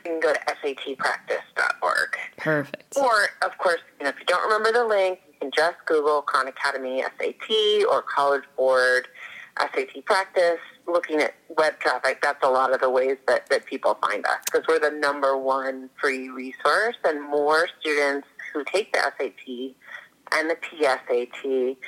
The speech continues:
Speaker 1: use our official S A T practice on Khan Academy than any other resource, including paid test prep.
Speaker 2: Oh, wow. Okay, perfect. So it should be the first thing that pops up when you Google it, um, with the algorithm
Speaker 1: That's
Speaker 2: and
Speaker 1: right.
Speaker 2: everything.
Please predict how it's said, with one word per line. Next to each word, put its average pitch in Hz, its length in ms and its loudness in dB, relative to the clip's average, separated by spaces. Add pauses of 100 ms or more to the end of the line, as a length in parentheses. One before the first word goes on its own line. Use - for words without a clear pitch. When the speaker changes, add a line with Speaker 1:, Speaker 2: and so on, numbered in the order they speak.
(340)
Speaker 1:
use 175 340 -2 (520)
our 143 260 2
official - 340 -2
S 131 180 2
A 139 100 0
T 113 120 -10
practice 131 400 -2
on 127 120 0
Khan 285 240 0
Academy 156 580 0
than 151 260 0
any 143 240 2
other 135 260 2
resource, - 460 -6 (140)
including 147 840 0 (180)
paid 147 320 -2
test - 140 -4 (140)
prep. - 300 -6 (440)
Speaker 2:
Oh, 160 120 -8
wow. 156 300 -4
Okay, 180 280 2
perfect. - 460 -4
So 147 380 0 (400)
it 175 60 4
should 180 240 4
be 165 100 6
the 151 80 2
first 160 320 0
thing 156 80 0
that 131 140 -2
pops 139 280 0
up 127 160 -4
when 143 140 -2
you 139 80 -2
Google 139 360 0
it, - 240 -4
um, - 540 -4
with - 140 -10
the - 100 -4
algorithm - 300 -2
Speaker 1:
That's - 140 0
Speaker 2:
and - 80 -2
Speaker 1:
right. - 80 0
Speaker 2:
everything. - 320 -8